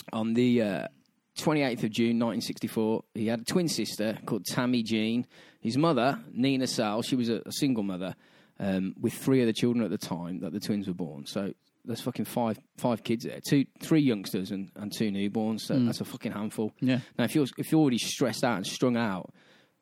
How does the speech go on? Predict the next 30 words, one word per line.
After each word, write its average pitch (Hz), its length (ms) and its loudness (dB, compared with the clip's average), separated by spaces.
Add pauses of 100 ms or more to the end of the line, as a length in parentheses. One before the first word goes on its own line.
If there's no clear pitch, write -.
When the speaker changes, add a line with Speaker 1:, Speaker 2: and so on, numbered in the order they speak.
Speaker 1:
fuck - 300 -8
me, 107 160 -2
that's 104 180 -4
gonna, 104 260 -2 (460)
I - 60 -10
could 117 140 -2
only 117 200 0
imagine 98 320 -2
how 92 120 -4
hard 107 300 -2
that 73 140 -6
would 90 100 -10
be. 67 220 -8
Speaker 2:
Yeah. 123 180 2 (520)
Speaker 1:
Um, 98 380 -4
so 120 160 2
she's, 175 260 2
she's 165 200 2
got 135 160 4
her 117 60 2
hands 113 160 -2
full 110 140 0
with 104 120 2
two 117 200 2
newborns. 104 600 -2
Not 170 200 2
to 170 80 4
worry, 101 240 4
though, 98 220 -2 (120)
because 110 360 0